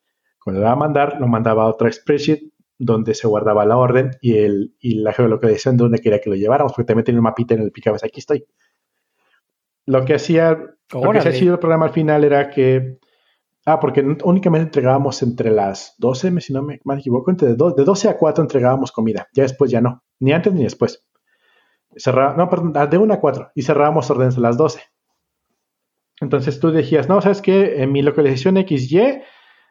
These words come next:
Speaker 1: a la una y media quiero que me entregues." Y así ordenaban todos. Y el, y el programa lo que hacía era, trazaba una ruta en tiempo por Google Maps para que tuviéramos la ruta más óptima para entregar toda la comida en tiempo.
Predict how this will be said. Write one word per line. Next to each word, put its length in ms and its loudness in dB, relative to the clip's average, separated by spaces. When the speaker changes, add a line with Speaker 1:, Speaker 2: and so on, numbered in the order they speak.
Speaker 1:
a 120 0
la 240 2
una 200 2
y 60 0
media 280 0
quiero 200 0
que 100 -6
me 80 -4
entregues." 440 -10
Y 100 0
así 320 2
ordenaban 440 2
todos. 360 -2
Y 80 0
el, 220 0
y 60 0
el 180 0
programa 300 0
lo 80 0
que 100 -2
hacía 240 0
era, 280 0
trazaba 380 0
una 160 2
ruta 260 2
en 120 -2
tiempo 520 -2
por 180 -2
Google 220 2
Maps 180 0
para 180 0
que 100 0
tuviéramos 520 2
la 80 2
ruta 160 0
más 180 2
óptima 280 -2
para 140 -2
entregar 300 0
toda 160 0
la 120 0
comida 260 -6
en 60 -8
tiempo. 300 -2